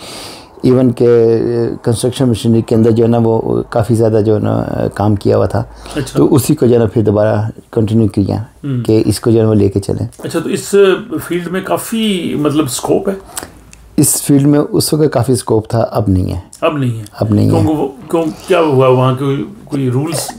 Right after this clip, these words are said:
Speaker 2: बदले
Speaker 1: रूल्स
Speaker 2: या
Speaker 1: नहीं बदले। ए, ये है कि, ए, at that time पाकिस्तानी लोग जो ये कहते थे कि machinery हम लोग को मिलनी चाहिए, कुछ सस्ती सी मिलनी चाहिए, जिसको हम लोग वहाँ पे,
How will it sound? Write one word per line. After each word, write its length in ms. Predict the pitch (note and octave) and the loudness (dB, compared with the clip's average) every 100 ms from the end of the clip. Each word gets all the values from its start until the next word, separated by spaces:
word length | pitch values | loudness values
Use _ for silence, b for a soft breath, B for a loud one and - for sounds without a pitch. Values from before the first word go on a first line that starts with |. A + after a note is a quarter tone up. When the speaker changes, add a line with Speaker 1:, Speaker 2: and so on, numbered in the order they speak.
| - | 2
Speaker 2:
बदले 240 | C#3 F3 | 4 6
Speaker 1:
रूल्स 220 | G#3+ F3 D#3 | 6 4 0
Speaker 2:
या 180 | D3 | 2
Speaker 1:
नहीं 120 | F3+ G3 | 4 4
बदले। 280 | D#3+ D#3 | 4 4
ए, 960 | F#3+ F3+ - D3 C3+ C3+ C3 C3+ C3+ F#3+ | 2 0 -4 2 4 6 6 4 2 -2
ये 260 | C3 C#3+ E3 | 0 4 4
है 140 | D#3+ E3 | 4 4
कि, 40 | D#3+ D#3 D#3 - - C#3 | 4 4 2 -2 -4 0
ए, 400 | B2+ B2 A#2+ C3 C3+ | 2 4 2 0 0
at 120 | A#2+ | 2
that 280 | D#3 D#3+ D#3 | 2 2 2
time 220 | D#3 C#3+ - - | 2 0 -4 -6
पाकिस्तानी 420 | C3+ B2 - C#3+ C#3+ | -4 -4 -2 0 2
लोग 200 | B2 A#2+ | 4 4
जो 100 | B2 | 4
ये 160 | B2+ | 4
कहते 260 | B2+ A#2+ A#2 | 2 0 0
थे 80 | B2 | 2
कि 140 | B2+ | 2
machinery 360 | A#2 F#2+ B2+ C3+ | 2 2 2 4
हम 160 | A#2+ | 4
लोग 120 | A#2+ | 2
को 80 | A#2+ | 2
मिलनी 240 | G#2+ G#2+ A2 | 2 2 2
चाहिए, 240 | A2 A2 | 2 2
कुछ 140 | - | 0
सस्ती 300 | - G#2 - | -2 -2 -2
सी 120 | A#2 A#2 | 0 2
मिलनी 240 | G#2+ G#2+ | 2 2
चाहिए, 280 | G#2 G#2+ G#2+ | 2 2 2
जिसको 260 | G2+ - | 0 0
हम 100 | G#2+ | 2
लोग 160 | A2 G#2 | 2 2
वहाँ 240 | G2+ G#2+ | 2 0
पे, 320 | A2+ A2 A2+ | 2 2 2